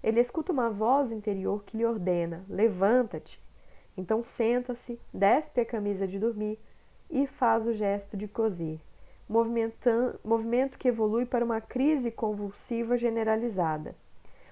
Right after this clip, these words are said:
Depois não se lembra mais desses fenômenos motores, dos quais só tem conhecimento pelos, pelos, só tem conhecimento pelos relatos de sua mulher.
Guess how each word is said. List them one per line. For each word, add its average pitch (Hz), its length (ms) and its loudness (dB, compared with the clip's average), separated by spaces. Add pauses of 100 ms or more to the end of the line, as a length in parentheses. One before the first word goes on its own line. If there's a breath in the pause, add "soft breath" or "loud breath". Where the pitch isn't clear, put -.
(120 soft breath)
Depois 214 320 2
não 240 120 2
se 247 160 -4
lembra 240 320 2
mais 208 320 0
desses 202 320 -4
fenômenos 196 500 -4
motores, 202 500 -2
dos 202 220 -8
quais 233 400 0 (300 soft breath)
só - 240 0
tem 311 280 0
conhecimento 240 840 0
pelos, 233 480 0 (680 soft breath)
pelos, 220 1300 0 (920)
só 220 220 2
tem 240 340 2
conhecimento 247 640 0
pelos 240 280 2
relatos 214 540 2
de 220 100 -4
sua 233 240 0
mulher. 226 440 0